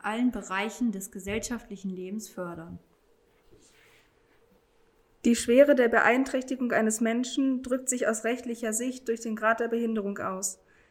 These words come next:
Speaker 2: Dieser Behinderungsgrad wird durch eine Skala von zwanzig bis hundert, die in Zehnergraden gestuft wird, bestimmt. Als Behinderung gilt eine Auswirkung einer Funktionsbeeinträchtigung dann, wenn sie mindestens einen Behinderungsgrad von zwanzig hat.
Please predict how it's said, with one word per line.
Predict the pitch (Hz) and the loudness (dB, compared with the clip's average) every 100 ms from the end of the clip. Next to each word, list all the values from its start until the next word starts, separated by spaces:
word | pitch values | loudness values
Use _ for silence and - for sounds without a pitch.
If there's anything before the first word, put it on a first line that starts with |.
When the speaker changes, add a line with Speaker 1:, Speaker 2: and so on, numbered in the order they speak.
| _ - | _ 0
Speaker 2:
Dieser | 269 302 | 6 8
Behinderungsgrad | 254 247 269 254 240 - 220 220 233 - - | 8 6 6 4 -2 -4 -4 -2 -2 -4 -10
wird | 240 | -8
durch | 233 226 | -6 -4
eine | 226 | -2
Skala | 226 233 240 254 | 0 4 4 2
von | 247 226 | -2 -4
zwanzig | 220 220 233 254 240 | -2 -2 -2 -4 -2
bis | 220 - | -2 2
hundert, | 247 247 247 - - - _ _ - | 2 2 0 -8 -20 -20 _ _ 4
die | 262 | 6
in | 254 | 6
Zehnergraden | 269 262 240 233 240 220 | 4 4 2 2 0 0
gestuft | 220 247 233 - | -2 -4 -8 -4
wird, | 233 233 - | -2 -2 -6
bestimmt. | 233 - 208 202 - _ _ _ _ - | -8 -4 -2 -4 -12 _ _ _ _ 0
Als | 240 - | 2 6
Behinderung | 240 277 277 277 269 | 8 10 8 6 2
gilt | 269 247 247 | 2 -2 0
eine | 220 220 | 2 2
Auswirkung | 214 247 - 247 240 247 240 | 2 2 0 -2 -4 -4 -2
einer | 220 220 | -2 -2
Funktionsbeeinträchtigung | 220 226 220 240 254 254 - - 233 - 226 - 220 208 214 | -2 -6 -4 -2 -2 0 2 2 0 -2 -6 -6 -6 -4 -2
dann, | 214 233 254 - - _ _ | 0 0 -4 -10 -20 _ _
wenn | 247 262 | 8 8
sie | 269 | 8
mindestens | 262 269 262 - 233 | 6 4 2 0 -2
einen | - 233 240 226 | 2 2 4 0
Behinderungsgrad | 220 240 240 226 226 - 220 220 | 0 0 -2 -2 -2 -2 -2 -4
von | - 220 | -2 -4
zwanzig | - 202 208 202 - | -2 -4 -4 -8 -10
hat. | 185 - | -14 -14